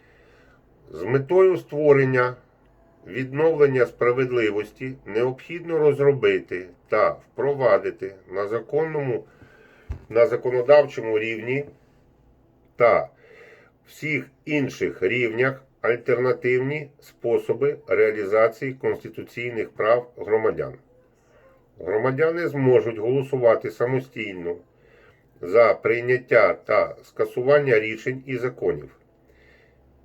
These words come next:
Ті, хто не зможе прийняти зважене рішення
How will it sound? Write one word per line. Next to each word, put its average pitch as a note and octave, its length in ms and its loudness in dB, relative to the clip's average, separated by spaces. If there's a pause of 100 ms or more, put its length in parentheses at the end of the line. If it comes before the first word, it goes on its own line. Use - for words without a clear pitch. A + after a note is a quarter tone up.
(260)
Ті, F3+ 140 -4
хто E3 200 -2
не D3+ 160 0
зможе D3 380 4
прийняти C3+ 760 0
зважене C3+ 680 2
рішення A2+ 680 -2